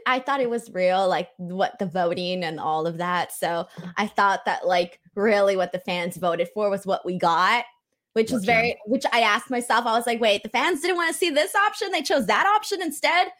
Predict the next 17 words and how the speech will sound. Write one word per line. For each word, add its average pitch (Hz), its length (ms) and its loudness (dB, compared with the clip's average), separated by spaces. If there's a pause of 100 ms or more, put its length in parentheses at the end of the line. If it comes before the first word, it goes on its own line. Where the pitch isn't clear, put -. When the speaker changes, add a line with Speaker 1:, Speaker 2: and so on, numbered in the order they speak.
(260)
Speaker 1:
So, 254 520 4
um, 240 280 2 (120)
even 302 320 -2
though 247 600 2 (120)
I 277 60 -10
still 269 280 -2
like 254 220 0
the 233 340 -4 (220)
idea 220 720 0 (280)
of 175 180 -2
it, - 340 -6
I 214 40 -2
like 208 200 2
the 185 60 -16
concept - 720 -8
of 120 140 -6
it. - 140 -12